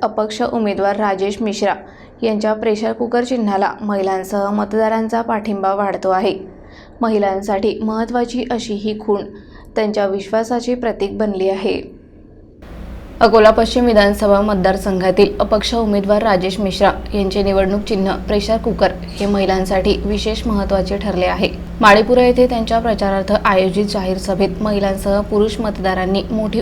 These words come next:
उपस्थिती दर्शवली. प्रेशर कुकर हे चिन्ह घराघरात महिलांच्या माध्यमातून पोहोचले आहे आणि यामुळेच मिश्रा यांच्या प्रचाराला अधिक बळ मिळाले आहे, असे दिसते.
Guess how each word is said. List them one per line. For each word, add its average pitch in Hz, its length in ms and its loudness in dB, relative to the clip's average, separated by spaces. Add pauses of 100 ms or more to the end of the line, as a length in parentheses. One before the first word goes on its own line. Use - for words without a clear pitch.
उपस्थिती 202 500 -2
दर्शवली. 190 480 2 (800)
प्रेशर 226 320 4
कुकर 208 380 2 (120)
हे 208 180 -2
चिन्ह 202 300 0 (120)
घराघरात 214 540 2
महिलांच्या 196 480 0
माध्यमातून 190 600 0
पोहोचले 185 460 0
आहे 185 200 0 (480)
आणि 190 220 0
यामुळेच 185 560 0
मिश्रा 208 380 -2
यांच्या 190 320 -2
प्रचाराला 185 640 0
अधिक 208 340 0
बळ 190 160 4
मिळाले 180 360 2
आहे, 175 240 0 (380)
असे 208 260 -2
दिसते. 185 340 0